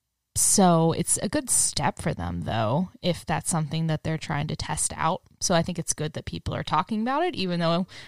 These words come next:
you know, we're, we're talking about it on a podcast that's usually more serious. Uh, it's kind of fun to,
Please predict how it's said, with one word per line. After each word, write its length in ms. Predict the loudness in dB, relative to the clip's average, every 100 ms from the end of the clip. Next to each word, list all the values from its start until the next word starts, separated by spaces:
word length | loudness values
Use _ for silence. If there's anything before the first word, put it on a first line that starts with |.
| -10
you 140 | -4
know, 120 | -2
we're, 180 | -2 -4 -8 -12
we're 140 | -10
talking 280 | -6 -4 -2
about 180 | -2 -2
it 20 |
on 140 | -4
a 40 | -4
podcast 600 | -2 -4 -2 -4 -4 -6
that's 240 | -6 -8
usually 380 | -6 -4 0 0
more 160 | 0 0
serious. 560 | 0 2 4 4 2 0 -8 -4
Uh, 200 | 4 6 6
it's 120 | 6
kind 120 | 4
of 80 | 6
fun 180 | 4 4
to, 340 | 4 4 2